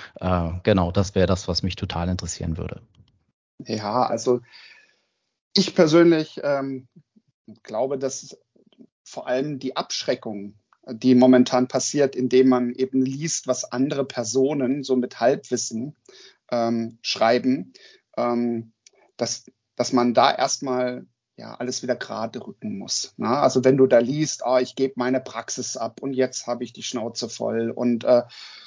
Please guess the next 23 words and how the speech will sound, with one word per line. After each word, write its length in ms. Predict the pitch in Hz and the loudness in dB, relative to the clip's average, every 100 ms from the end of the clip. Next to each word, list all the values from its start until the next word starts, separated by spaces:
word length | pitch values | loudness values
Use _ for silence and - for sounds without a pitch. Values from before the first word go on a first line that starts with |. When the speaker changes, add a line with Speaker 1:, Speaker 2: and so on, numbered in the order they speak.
| - _ | -20 _
Speaker 2:
„Ach, 220 | 135 147 - | 2 2 0
jetzt 200 | 135 - | -2 0
kommt 240 | 139 131 | -4 -2
schon 160 | 143 123 | -4 0
wieder 220 | 127 123 | 2 2
eine 160 | 123 | 2
neue 360 | 120 120 120 113 | 0 0 -2 -4
Regelung“ 760 | 113 120 113 113 117 117 117 113 | -4 -4 -4 -6 -4 -4 -6 -4
und, 480 | 127 123 123 - 123 | 0 2 2 0 -2
ähm, 460 | 123 120 120 123 _ - _ _ | 0 0 -2 -6 _ -20 _ _
T 140 | 175 175 | -2 2
I 220 | 175 170 | 4 4
nervt 680 | 151 139 139 135 135 - - | 6 4 4 2 2 -4 -8
und 300 | 196 190 185 | -4 -4 -2
Zahnarztnummer 840 | 151 143 147 127 - - 131 127 123 | 2 2 2 -4 -6 -8 -4 -2 -2
nervt 680 | 120 120 120 120 117 - | -4 -2 -2 -2 -6 -16
und, 420 | 156 165 160 147 - | -10 -8 -8 -8 -4
äh, 300 | 139 139 135 | -2 -2 -2
Budgetierung 920 | 190 196 202 196 131 127 120 120 117 | -2 2 0 0 2 2 2 -4 -6
nerven 540 | 113 117 - 131 120 | -6 -6 -8 -6 -4
und, 400 | 151 170 156 - | -2 -2 -4 -4
und, 240 | 131 120 | -2 -2
und. 300 | - 123 120 | 0 0 0